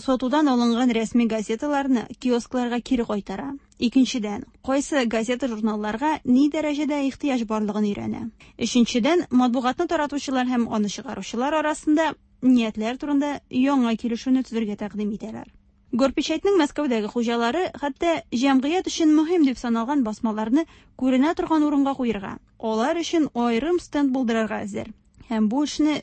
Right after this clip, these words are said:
өстәмә бер тиен алмыйча да башкарырга риза. Хәзерге вакытта сатудан алынган газеталар киоскларга кире кайтарылган.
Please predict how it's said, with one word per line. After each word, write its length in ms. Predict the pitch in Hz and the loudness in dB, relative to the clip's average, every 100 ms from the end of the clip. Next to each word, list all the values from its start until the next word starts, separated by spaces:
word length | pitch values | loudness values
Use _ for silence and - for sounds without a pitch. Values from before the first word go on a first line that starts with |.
| - | -6
өстәмә 400 | - 254 247 247 | -4 2 4 4
бер 100 | 233 | 0
тиен 240 | 247 277 247 | 0 2 2
алмыйча 440 | 233 285 311 320 254 | 2 2 2 0 -2
да 80 | |
башкарырга 640 | 226 220 - 226 214 208 214 | -2 -4 -6 -6 -4 -4 -4
риза. 300 | 220 202 - 233 _ _ _ - | -6 -6 -10 -14 _ _ _ -4
Хәзерге 380 | 233 233 226 269 | -2 0 -2 0
вакытта 420 | 285 302 - 330 | 0 -2 -2 -2
сатудан 460 | - 247 247 294 | -2 -4 0 2
алынган 420 | 262 233 226 220 220 | 2 2 2 0 -2
газеталар 560 | 220 202 - 233 254 285 - - - | -2 -4 -6 -6 -6 -8 -20 -20 -8
киоскларга 640 | 262 277 254 269 254 247 | -2 0 0 -2 -2 -2
кире 240 | - 233 | -2 -4
кайтарылган. 720 | 208 202 - 202 196 233 269 | -4 -8 -8 -8 -8 -8 -8